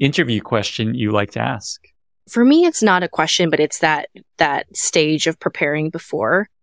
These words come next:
Speaker 2: the presentation and, you know, getting a sense for what it's like to work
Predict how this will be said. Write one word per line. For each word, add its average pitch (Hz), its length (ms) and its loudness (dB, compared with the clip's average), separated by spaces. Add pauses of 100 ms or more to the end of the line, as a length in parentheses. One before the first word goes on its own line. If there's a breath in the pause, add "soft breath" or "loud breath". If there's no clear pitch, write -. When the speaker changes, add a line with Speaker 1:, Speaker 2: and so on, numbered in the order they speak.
Speaker 2:
the - 80 -12
presentation 214 720 0
and, 156 360 -4
you 165 120 -8
know, 135 180 -4 (120)
getting 160 260 2
a - 20 2
sense - 260 -2
for - 140 -2
what 90 140 0
it's - 120 -4
like - 140 -2
to - 100 -6
work 120 220 -2